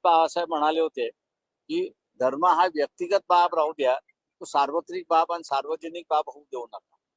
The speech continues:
तो झाला तर पुन्हा धोक्यात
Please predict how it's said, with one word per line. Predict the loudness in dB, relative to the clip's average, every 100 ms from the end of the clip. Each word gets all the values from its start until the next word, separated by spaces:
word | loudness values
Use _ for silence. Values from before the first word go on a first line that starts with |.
| _ _
तो | -4
झाला | 2 4 4 4 -2 _ _ _ _
तर | -18 _
पुन्हा | -4 2 4 4 0 _ _ _ _ _ _ _ _ _ _ _ _ _ _ _ _ _ _ _ _ _ _ _ _ _ _ _ _ _ _ -4
धोक्यात | 0 2